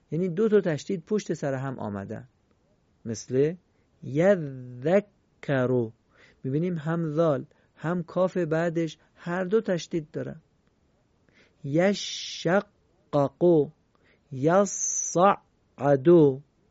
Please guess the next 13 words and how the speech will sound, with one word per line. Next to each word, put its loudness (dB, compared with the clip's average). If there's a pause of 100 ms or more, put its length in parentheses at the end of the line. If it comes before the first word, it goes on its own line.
(580)
ذریتی، 4 (840)
زینا. 2 (1600)
حتی -4
بعضی -2
وقتا -6
می‌بینیم -4
یک -4
کلمه -6
سه -4
تا -2
تشدید -4 (120)
داره، -6 (640)
مثلاً -4